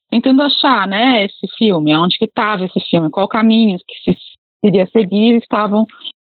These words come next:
num momento de embate, o Caco chegou até mim, a gente já tinha trabalhado juntos, e aí a minha escolha foi rever todo aquele material que tinha sido produzido, né, e começar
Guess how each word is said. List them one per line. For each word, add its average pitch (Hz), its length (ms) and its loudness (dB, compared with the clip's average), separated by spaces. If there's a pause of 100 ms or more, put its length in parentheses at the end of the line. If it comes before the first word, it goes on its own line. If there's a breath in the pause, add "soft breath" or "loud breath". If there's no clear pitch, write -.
(320)
num 226 80 2
momento 233 260 2
de 202 120 0
embate, 226 540 0
o 262 60 -2
Caco 208 260 -6
chegou 214 260 -2
até 208 200 -2
mim, 208 200 2
a 247 40 2
gente 214 200 0
já 220 100 0
tinha 202 180 0
trabalhado 190 500 -2
juntos, 254 480 2 (540)
e 214 100 2
aí 262 220 2
a 262 80 2
minha 285 400 2
escolha 269 640 0
foi 233 140 2
rever 214 520 2
todo 220 720 2
aquele 196 600 0
material 196 460 2
que - 80 -8
tinha - 180 -2
sido - 160 -4
produzido, 175 540 0
né, 180 320 2
e - 140 0
começar 180 840 0